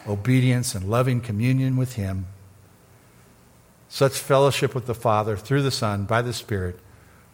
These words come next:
will result in a confident life." That's the book of First John. That's where we've been for the last few months. And what I want to leave you with this morning is a question.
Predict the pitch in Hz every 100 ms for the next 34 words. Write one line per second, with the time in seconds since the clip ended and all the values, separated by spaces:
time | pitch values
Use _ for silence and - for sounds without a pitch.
0 | _ 113 113 110 113 92 - - - -
1 | - - - - 98 98 110 95 104 90
2 | 98 - - - - 73 73 - - -
3 | - - - - - - - - - -
4 | - - - - 117 113 - 120 113 90
5 | 98 - 95 - 92 76 73 - - -
6 | - - - - - - 113 - 127 120
7 | 113 113 98 - 95 98 92 98 - -
8 | - - - - - - - - - -
9 | - 120 110 95 80 - - - - -
10 | - - - - - - - - - -
11 | - - - - - _ - 101 107 131
12 | 131 131 123 127 120 120 117 117 117 -
13 | 113 107 101 98 92 - 110 110 - 98
14 | - - 85